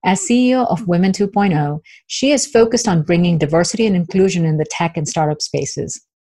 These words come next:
Women two point oh provides resources for founders and professionals to grow their companies and careers, as well as provides products for workplaces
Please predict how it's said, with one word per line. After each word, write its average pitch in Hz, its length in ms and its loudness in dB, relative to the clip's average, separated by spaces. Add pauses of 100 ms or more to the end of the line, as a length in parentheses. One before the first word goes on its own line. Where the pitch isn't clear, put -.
(760)
Women 214 260 4
two 240 140 0
point 226 220 2
oh 180 260 0 (240)
provides 160 400 2
resources 214 580 2
for 202 100 -2
founders 196 440 2
and 226 120 2
professionals 160 680 -2
to 170 60 -2
grow 170 280 2
their 214 160 2
companies 185 480 0
and 185 180 0
careers, 147 480 0 (460)
as 202 180 0
well 262 220 4
as 170 120 0
provides 170 380 -2
products 185 540 -2
for 156 280 0
workplaces 185 1000 0